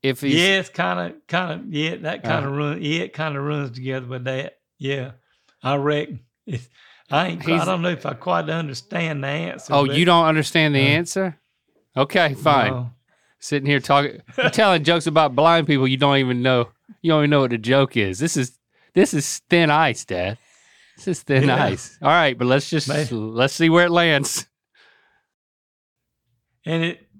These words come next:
Speaker 2: well, the answer to it is it isn't hard.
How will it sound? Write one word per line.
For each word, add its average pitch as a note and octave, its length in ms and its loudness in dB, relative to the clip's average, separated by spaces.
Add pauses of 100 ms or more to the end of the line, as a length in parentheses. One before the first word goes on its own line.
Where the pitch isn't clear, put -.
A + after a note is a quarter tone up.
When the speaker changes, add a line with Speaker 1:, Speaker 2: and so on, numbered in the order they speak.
(100)
Speaker 2:
well, D#3 380 -2 (280)
the D3+ 140 -2
answer G#3 480 -4
to E3+ 260 -2
it D3+ 200 -4
is D3 500 -6 (260)
it F3 320 -6
isn't F#3 500 -2
hard. B2+ 720 0